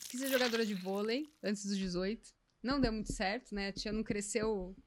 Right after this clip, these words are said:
altura suficiente pra isso, mas tudo bem. Aí, próximo dos dezoito, eu mudei de, né, de rumos. Meu sonho virou,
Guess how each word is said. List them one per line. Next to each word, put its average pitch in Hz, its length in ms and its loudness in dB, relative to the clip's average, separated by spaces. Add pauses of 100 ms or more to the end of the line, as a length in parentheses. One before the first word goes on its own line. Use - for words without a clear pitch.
(160)
altura 196 340 -2
suficiente 190 480 -8
pra 185 180 -6
isso, 240 280 -4
mas 202 140 -4
tudo 180 180 -4
bem. 208 340 -2 (600)
Aí, 247 480 6
próximo 302 440 2
dos 262 120 0
dezoito, 240 480 0
eu 247 80 6
mudei 208 480 2
de, 190 880 -2 (140)
né, 196 320 0
de 180 180 -4
rumos. 240 600 0
Meu 196 200 -4
sonho 240 340 -2
virou, 202 480 -2